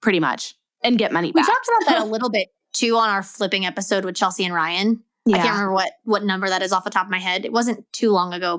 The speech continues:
Speaker 2: but we talked about, like, how, how, like, they got investors from a flipping side of, like, they just got investors that would give them cash money, and the investor would obviously get more money after that. Like, the investor's not lifting a finger,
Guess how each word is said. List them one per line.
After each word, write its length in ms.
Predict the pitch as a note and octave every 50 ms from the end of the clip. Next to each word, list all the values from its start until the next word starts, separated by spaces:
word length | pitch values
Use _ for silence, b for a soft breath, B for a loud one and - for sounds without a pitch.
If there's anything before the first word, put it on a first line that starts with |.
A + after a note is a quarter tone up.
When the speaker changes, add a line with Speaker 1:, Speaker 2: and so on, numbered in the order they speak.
| F3+
Speaker 2:
but 240 | - F#3+ F3+ F3+ - B B B B B
we 80 | B3 B3
talked 140 | C4+ B3+ G#3+
about, 160 | A3+ B3 A3+
like, 160 | G#3 G3+ F#3+
how, 120 | G#3+ G3+ -
how, 180 | - G#3+ G#3+ G#3+
like, 220 | G#3 G3+ G3+ F#3+
they 160 | F#3+ G#3+ A3
got 220 | A3 A3 G#3 G#3 A3
investors 500 | G#3+ G3+ G3+ F#3+ F3+ - - G#3 G3+ F#3+
from 160 | A3+ G#3+ F#3+
a 60 | F3+
flipping 320 | - D4+ F4 D#4 D#4+ A#3+ A3+
side 240 | - G3+ F#3+ F#3+
of, 80 | F#3+ F#3+
like, 160 | G3 F#3 F3+
they 120 | - G#3 A3
just 140 | B3 A#3
got 160 | - A#3+ - A3+
investors 420 | G#3 G#3+ A3 A3 - A#3 G#3 G3+
that 100 | G3+ G3+
would 120 | G3+ G3 F#3+
give 120 | G#3+ G#3
them 120 | G3+ G3+ G3
cash 220 | G3 F#3+ F#3 -
money, 380 | B3+ D4+ D#4 C4 A3 A3 A3 B B B B B B
and 80 | - A3+
the 80 | A3
investor 380 | G#3 G3 F#3+ B3 B3 A#3+ - A#3
would 80 | G#3+ G#3+
obviously 340 | G3+ G3+ G3+ G3 - G#3+ G3+
get 260 | G3 G#3 G3+ G3 -
more 300 | A3 G#3 A3+ A#3 A3+ G#3+
money 260 | G#3+ G#3 G3+ G3 F#3 G3
after 260 | G#3+ G#3+ - - G3
that. 220 | F#3 F3+ F3+ -
Like, 160 | G3 F#3+ F#3+
the 140 | G3 G#3+ G#3+
investor's 360 | G#3+ G3+ A#3 A#3 - B3 G#3+
not 240 | G3+ G#3+ G3 F#3 E3 - _ _ _ _ _ _ _ _ _ _ _
lifting 320 | - B3 G#3+ G3 - F#3+ G3
a 40 |
finger, 440 | F3+ - G3+ F#3 F3+ D3 D3 - -